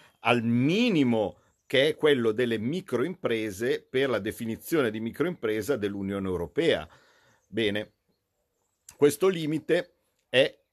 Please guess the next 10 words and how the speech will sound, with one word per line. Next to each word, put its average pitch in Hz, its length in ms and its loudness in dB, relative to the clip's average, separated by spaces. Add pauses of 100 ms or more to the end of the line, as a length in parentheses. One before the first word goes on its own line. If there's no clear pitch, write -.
(160)
due 117 200 -4
milioni 110 340 -4
di 147 120 0
euro. 98 440 0
L'hanno 90 260 -6
fatto 123 560 -4 (160)
per 277 100 -8
un 269 100 -8
mese. 143 420 -14 (1800)
Quindi 185 420 0